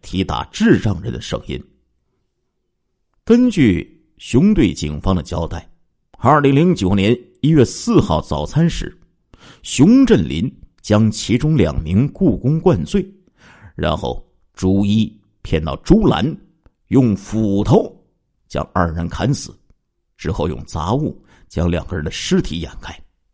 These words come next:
然后把住在对面的丁永兰喊来，借口让他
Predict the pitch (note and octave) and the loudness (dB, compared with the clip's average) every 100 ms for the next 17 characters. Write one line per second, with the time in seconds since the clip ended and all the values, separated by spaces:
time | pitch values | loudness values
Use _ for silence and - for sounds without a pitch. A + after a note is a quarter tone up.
0 | _ _ _ _ _ - E2 C#2+ C#2 - | _ _ _ _ _ -8 -8 -8 -12 -14
1 | _ _ _ _ - F2+ - F2 E2+ A2+ | _ _ _ _ -4 -2 0 -2 0 0
2 | F2+ G2+ D#2+ D2+ - G#3 F#2+ C2 - B2 | 0 -2 -2 -4 2 4 2 0 -2 -2
3 | - - - - _ _ - - - - | -2 -16 -18 -20 _ _ -20 -20 -20 -4
4 | - B3+ C3 D#2 D#2+ F#2 - | 2 4 2 -2 -4 -6 -4